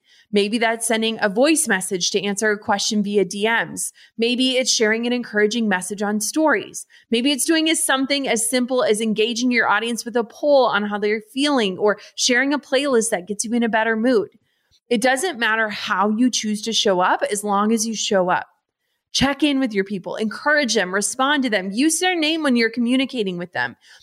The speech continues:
You want to make others feel seen, heard, understood, and noticed. That's where you want to focus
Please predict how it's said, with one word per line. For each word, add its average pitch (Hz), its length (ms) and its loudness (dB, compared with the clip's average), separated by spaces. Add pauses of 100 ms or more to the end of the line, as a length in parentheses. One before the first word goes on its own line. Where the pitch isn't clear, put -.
You 226 360 2
want 359 320 2
to 349 100 -4
make 240 360 2
others 202 440 2
feel 175 200 -4
seen, 269 600 0 (260)
heard, 220 420 2 (100)
understood, 214 760 0 (120)
and 185 160 -4
noticed. - 580 -4 (340)
That's 233 440 0
where 285 100 -2
you 277 140 2
want 220 300 0
to 214 100 -4
focus 202 480 0